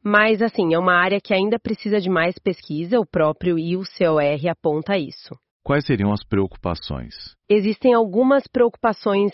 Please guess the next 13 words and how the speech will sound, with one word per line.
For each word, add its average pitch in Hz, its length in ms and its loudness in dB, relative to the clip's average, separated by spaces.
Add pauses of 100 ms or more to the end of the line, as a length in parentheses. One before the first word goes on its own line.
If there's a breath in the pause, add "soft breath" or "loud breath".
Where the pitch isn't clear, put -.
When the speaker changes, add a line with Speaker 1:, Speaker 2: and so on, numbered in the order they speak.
(160)
Speaker 1:
teóricas, 156 720 0
sabe? 170 320 0
Tipo, - 300 -6
será 190 360 0
que - 140 -10
o 180 40 0
volume 196 380 2
de 190 140 -4
sangue 190 400 0
que 190 100 -6
passa 180 460 0
é - 20 0
suficiente? 170 920 -4